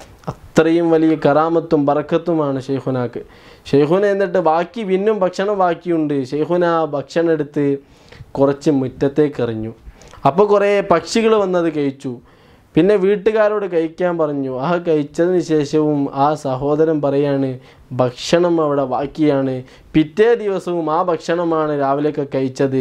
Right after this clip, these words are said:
എന്നു മാത്രമല്ല, ബഹുമാനപ്പെട്ട ഖുതുബുൽ ആലം സി എം വലിയുള്ള അതിൽ നിന്നും ഭക്ഷണം എടുത്ത് കൊടുത്തു എന്നൊരടയാളം പോലും,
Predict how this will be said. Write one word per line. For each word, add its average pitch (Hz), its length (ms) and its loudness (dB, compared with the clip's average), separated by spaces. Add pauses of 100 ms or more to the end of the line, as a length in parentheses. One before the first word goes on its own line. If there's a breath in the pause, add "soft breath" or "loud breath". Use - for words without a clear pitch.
(160)
എന്നു 127 320 0
മാത്രമല്ല, 135 680 0 (880 soft breath)
ബഹുമാനപ്പെട്ട 143 840 0
ഖുതുബുൽ 147 560 0
ആലം 139 300 0
സി 131 200 -6 (120)
എം 156 120 2
വലിയുള്ള 139 400 2
അതിൽ 131 280 2
നിന്നും 135 340 2
ഭക്ഷണം 156 540 0
എടുത്ത് 143 260 0
കൊടുത്തു 139 640 0
എന്നൊരടയാളം 147 1000 0
പോലും, 139 300 -4